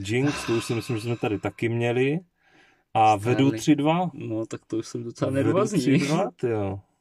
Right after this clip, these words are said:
Speaker 1: Dívej se na to. A vedu
Speaker 2: <laughs>
Speaker 1: čtyři dva.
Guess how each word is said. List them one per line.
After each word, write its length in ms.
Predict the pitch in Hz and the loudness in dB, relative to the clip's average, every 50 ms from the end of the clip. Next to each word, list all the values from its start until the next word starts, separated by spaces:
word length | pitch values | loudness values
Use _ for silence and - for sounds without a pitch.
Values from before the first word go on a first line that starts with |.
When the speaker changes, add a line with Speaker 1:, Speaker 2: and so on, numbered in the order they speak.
| _ _ - | _ _ -16
Speaker 1:
Dívej 260 | - - 101 113 127 | -12 -10 -10 -10 -10
se 160 | 131 - - 135 | -10 -8 -6 -4
na 120 | 151 151 156 | -4 -4 -6
to. 300 | - - 104 87 85 98 - _ _ _ _ _ _ _ _ _ - - _ _ _ _ _ _ - | -6 -8 -8 -8 -8 -10 -14 _ _ _ _ _ _ _ _ _ -20 -20 _ _ _ _ _ _ -4
A 180 | 120 107 101 113 | 0 2 2 2
vedu 340 | 127 - - 113 120 127 151 | 4 2 2 2 2 0 -2
Speaker 2:
<laughs> 0 | |
Speaker 1:
čtyři 360 | 165 180 139 139 151 165 185 | -2 2 4 4 6 6 6
dva. 320 | 185 - - 196 - 208 | 6 6 4 4 4 4